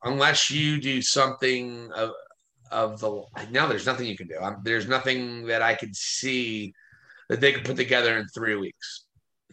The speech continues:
Now, the only thing I, like I said, the only thing I could see is if Pac continued what they were doing, but now that they're kinda on the heel side of things again, it doesn't look like that's the case.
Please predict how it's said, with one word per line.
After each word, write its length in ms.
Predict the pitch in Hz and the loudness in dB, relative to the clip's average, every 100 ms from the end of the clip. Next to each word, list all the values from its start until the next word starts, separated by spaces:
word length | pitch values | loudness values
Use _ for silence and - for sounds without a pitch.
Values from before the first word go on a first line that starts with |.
| - | -10
Now, 460 | 131 139 170 139 147 | 2 6 6 4 6
the 120 | 190 | 8
only 160 | 214 | 8
thing 140 | 226 220 | 8 8
I, 140 | 208 | 8
like 140 | 190 185 | 8 8
I 60 | |
said, 180 | 180 196 | 6 6
the 80 | 135 | 6
only 100 | 147 | 4
thing 180 | 160 156 | 4 4
I 60 | |
could 140 | 151 - | 2 0
see 500 | - 202 165 139 127 - _ _ - | 4 4 4 0 -4 -16 _ _ 2
is 240 | 135 123 | 4 6
if 280 | 143 131 - | 6 4 2
Pac 520 | - 165 185 160 - - - _ _ _ _ _ _ | 0 4 6 6 4 -2 -12 _ _ _ _ _ _
continued 1040 | - 139 156 151 147 143 143 139 139 135 127 - _ _ - | -6 -4 0 2 4 4 4 2 2 2 0 -2 _ _ -6
what 240 | 127 131 | -2 0
they 140 | 139 165 | 4 6
were 120 | 180 | 8
doing, 300 | 127 120 117 | 6 2 2
but 160 | 123 120 | 0 4
now 160 | 135 | 4
that 120 | 135 139 | 4 4
they're 180 | 131 | 0
kinda 280 | 135 135 131 | 2 2 4
on 160 | 127 127 | 4 2
the 120 | 123 | 0
heel 320 | 117 151 185 | 0 2 2
side 320 | 156 139 120 | 4 4 4
of 100 | 113 - | 2 -2
things 300 | 113 110 107 | -6 -6 -10
again, 540 | 98 107 101 101 107 _ _ _ _ _ _ _ _ _ _ _ _ _ - | -6 -4 -4 -8 -14 _ _ _ _ _ _ _ _ _ _ _ _ _ -10
it 160 | 113 104 | -6 -4
doesn't 200 | 104 113 | -4 -4
look 100 | 107 | -4
like 140 | 98 | -4
that's 160 | 101 - | -6 -8
the 80 | |
case. 400 | - 147 147 - | -6 -6 -8 -18